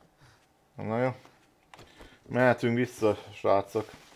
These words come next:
Stamina regemet huszonöt százalékkal csökkenti ez a betegség. De jó buli. Kéne egy ilyen, izé, visszateleportálás most. Na. Jó, hát ezekkel nem fogok harcolni.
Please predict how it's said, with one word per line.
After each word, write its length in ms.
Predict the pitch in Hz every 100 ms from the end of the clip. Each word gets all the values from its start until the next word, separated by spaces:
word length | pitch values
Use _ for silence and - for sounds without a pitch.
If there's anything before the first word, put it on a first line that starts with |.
| - - - -
Stamina 480 | - 185 180 160 151
regemet 420 | 147 139 143 135
huszonöt 420 | 127 - 135 123
százalékkal 560 | - 131 123 110 104 110
csökkenti 440 | 123 117 101 98
ez 60 | 98
a 60 |
betegség. 680 | 95 98 90 - 95 90 95
De 160 | 113
jó 180 | 101 95
buli. 380 | 87 92 90 87 - - - - _ _ _ -
Kéne 200 | 135 113
egy 140 | 104
ilyen, 180 | 104 107
izé, 360 | 95 92 92
visszateleportálás 1040 | 98 117 - 80 90 - 92 - 92 85 -
most. 220 | - - - -
Na. 180 | 113 131 - _ _ _ _ _ - - _ _ _
Jó, 100 | -
hát 100 | 113
ezekkel 320 | 113 127 135
nem 160 | 143 151
fogok 300 | 110 101 -
harcolni. 600 | 104 101 - 101 98